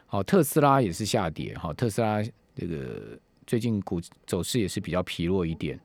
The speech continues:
呃，此外我们看到就是说在，呃，拜登的宣告部分哈，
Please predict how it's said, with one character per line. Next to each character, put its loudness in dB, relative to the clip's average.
呃， 4
此 -2
外 8
我 6
们 2
看 4
到 8
就 6
是 4
说 4
在， 4
呃， 0
拜 8
登 6
的 6
宣 4
告 6
部 0
分 0
哈， -2